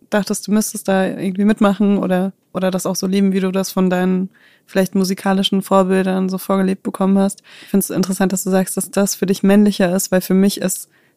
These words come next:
zum Beispiel das, wie du jetzt so im Alltag bist oder so. Ich kenn auch dich viel mehr natürlich von, von deinem Privatleben als von deinem, äh, künstlerischen Dasein, einfach weil das so gar nicht so die Musikrichtung ist, mit der ich mich beschäftige.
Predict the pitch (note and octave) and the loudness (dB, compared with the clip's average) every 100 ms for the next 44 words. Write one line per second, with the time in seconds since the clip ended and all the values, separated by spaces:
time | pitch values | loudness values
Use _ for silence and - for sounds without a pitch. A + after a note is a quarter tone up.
0 | - G3+ F#3+ F#3+ - F#3+ F#3 F#3 F3+ - | -2 2 4 2 0 2 2 2 0 0
1 | F#3+ F#3+ - G3 F#3 F#3 F3+ F3+ - _ | 0 0 -2 -2 0 0 0 0 -6 _
2 | _ _ G3+ G3 G3+ - G3 G3 - F#3+ | _ _ -2 2 2 2 4 4 4 4
3 | G3+ A3+ G#3 - G3+ - F#3 F#3+ F#3 G#3+ | 4 4 2 4 2 2 2 2 4 2
4 | G#3 _ - _ _ - - G3+ G3 F#3+ | 2 _ -20 _ _ -12 -2 2 2 2
5 | - F#3 - G3 - G#3 G3 F#3+ F#3 F#3+ | -2 -6 -6 -6 2 4 6 4 2 0
6 | G3+ G3 G3 F#3 F3+ - F#3 F3+ F3+ F#3+ | -2 -2 0 0 -2 -4 -4 -2 -4 -6
7 | - _ _ - F#3+ F#3 F#3 F#3+ G3 G3+ | -10 _ _ -4 -2 -2 2 2 2 2
8 | G3 F#3+ G3 G3 - F#3+ F#3 F#3 F#3 F#3 | 2 2 -2 -4 -2 0 2 2 2 0
9 | F#3+ - - - _ _ F3+ F#3 F3+ A#3 | -4 -10 -20 -20 _ _ -2 -2 2 0
10 | - G3+ G3 - G3+ F#3 G3+ G3+ G3 F#3 | 2 0 0 0 2 4 4 6 4 2
11 | F#3+ F#3+ F3+ F#3+ F#3 - - - F#3+ G3 | 0 -2 -2 0 0 -4 -10 -8 -4 -4
12 | G3 G3+ G3+ - G3 G3+ G3+ A3 A3+ G#3+ | -2 0 2 2 6 8 8 6 4 2
13 | G3+ G3+ G3+ F#3+ G3 F#3+ G3 G#3 - G#3 | 2 0 0 0 0 0 -2 -4 -4 -4
14 | - G3+ | -2 -2